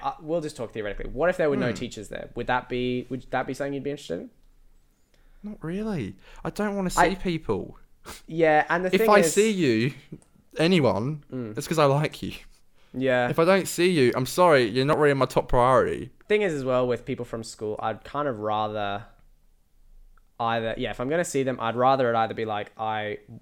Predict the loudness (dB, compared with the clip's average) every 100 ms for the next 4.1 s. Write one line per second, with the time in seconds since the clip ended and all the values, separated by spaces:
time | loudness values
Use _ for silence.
0 | _ _ _ _ -8 -4 -4 -6 -6 -6
1 | -10 -16 -12 -8 -6 -6 -8 -8 -6 -6
2 | -2 0 0 -2 -4 -6 -8 -10 -10 -12
3 | -14 -10 -10 -10 -10 -12 -12 -12 -8 -10
4 | -10